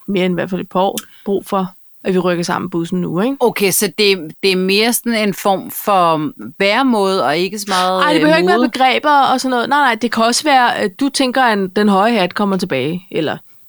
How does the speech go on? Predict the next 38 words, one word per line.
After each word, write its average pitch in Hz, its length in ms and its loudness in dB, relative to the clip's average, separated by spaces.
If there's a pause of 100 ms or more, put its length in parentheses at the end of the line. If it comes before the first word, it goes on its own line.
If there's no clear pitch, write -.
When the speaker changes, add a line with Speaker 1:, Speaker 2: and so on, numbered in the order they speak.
(140)
Speaker 1:
du 196 80 0
ved. 160 160 -4 (1400)
Speaker 2:
Ved 269 100 4
Speaker 1:
Nu 370 80 4
Speaker 2:
du, 349 60 6
Speaker 1:
skal 247 100 4
Speaker 2:
hvad, 240 80 0
Speaker 1:
vi 226 60 0
Speaker 2:
nej, 190 80 0
Speaker 1:
alle 160 160 2
Speaker 2:
ved 226 60 6
du, 269 60 4
Speaker 1:
sammen. 160 120 2
Speaker 2:
hvad - 80 0
jeg 160 100 -2 (100)
godt - 300 -2
gad - 240 -2
komme 147 200 -2
tilbage? 107 480 -6 (420)
Speaker 1:
Nej. 302 160 0 (1400)
Speaker 2:
Det - 80 -2
vil - 40 -
jeg 233 60 2
gerne 185 180 0
sige 190 140 -2
højt. 147 280 -4 (920)
Jeg 202 280 0
synes, 247 460 2
de 233 120 -2
små 233 480 2 (240)
hatte 180 500 -2
og 175 80 -4
fashionistaer, 208 880 -2 (1400)
de 247 80 6
måtte 269 200 4
godt 160 200 -4
komme 175 220 -6
tilbage. 139 380 -10